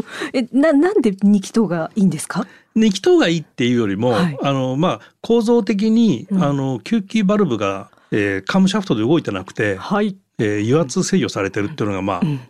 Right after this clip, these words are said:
Speaker 2: 特徴なのね。
Speaker 1: うん。
Speaker 2: だからなんだって話だと思うんだけど。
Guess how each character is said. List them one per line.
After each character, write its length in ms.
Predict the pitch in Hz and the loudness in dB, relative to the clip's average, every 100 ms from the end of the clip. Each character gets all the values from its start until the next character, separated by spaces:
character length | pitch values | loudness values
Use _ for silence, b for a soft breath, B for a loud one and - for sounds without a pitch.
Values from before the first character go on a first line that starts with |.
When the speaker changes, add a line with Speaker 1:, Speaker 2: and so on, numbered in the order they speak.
| _ | _
Speaker 2:
特 200 | - - | -6 -4
徴 180 | - 120 | -2 0
な 100 | 113 | -2
の 100 | 87 | -4
ね。 160 | 110 - - - | -8 -12 -12 -6
Speaker 1:
う 120 | 123 | 0
ん。 40 | |
Speaker 2:
だ 120 | 196 190 | 2 2
か 80 | |
ら 80 | 131 | -2
な 120 | 107 | -6
ん 60 | 123 | -6
だ 100 | - | -6
っ 40 | |
て 120 | 240 - | -4 0
話 260 | 277 262 | 2 2
だ 100 | 160 | 2
と 100 | 277 | 2
思 160 | 120 147 | 2 0
う 20 | |
ん 40 | |
だ 120 | 123 101 | 0 -2
け 100 | |
ど。 100 | 98 | -4